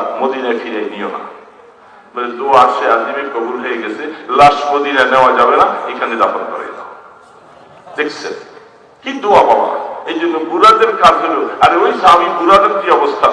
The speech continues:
আমরা বুড়াদেরও আমাদের এই অবস্থা। আল্লাহ যেন আমাদেরকে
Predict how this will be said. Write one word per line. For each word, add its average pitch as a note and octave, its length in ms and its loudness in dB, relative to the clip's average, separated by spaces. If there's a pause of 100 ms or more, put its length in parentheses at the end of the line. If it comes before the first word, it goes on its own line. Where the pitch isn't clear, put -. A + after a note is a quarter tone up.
(140)
আমরা - 420 6
বুড়াদেরও G3 420 4
আমাদের D#3 340 4
এই D3 60 4
অবস্থা। C#3 360 2
আল্লাহ - 520 4
যেন G#4 120 6
আমাদেরকে A3+ 640 4